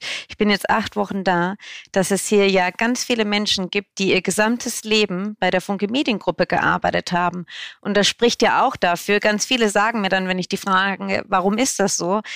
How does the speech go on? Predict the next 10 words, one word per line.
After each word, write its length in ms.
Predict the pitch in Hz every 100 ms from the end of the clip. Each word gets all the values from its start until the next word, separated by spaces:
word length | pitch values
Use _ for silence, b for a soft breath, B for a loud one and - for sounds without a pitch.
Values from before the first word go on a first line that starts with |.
| B
sagen 280 | - 202 196
die, 100 | 202
"Na 100 | 208
ja, 220 | 262 359 226
weil 160 | 180
ich 140 | 190 202
mich 180 | 180 -
immer 360 | 262 302 320
weiterentwickeln 800 | 247 285 - 180 - 170 - 170
konnte." 420 | - 180 180 175